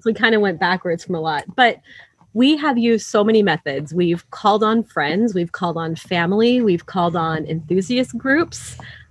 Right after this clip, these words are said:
Uh, we've done everything. And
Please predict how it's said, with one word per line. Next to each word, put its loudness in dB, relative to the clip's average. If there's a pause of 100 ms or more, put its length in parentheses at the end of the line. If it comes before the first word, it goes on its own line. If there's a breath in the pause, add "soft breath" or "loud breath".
Uh, 2 (180)
we've 0
done 4 (160)
everything. -2
And 0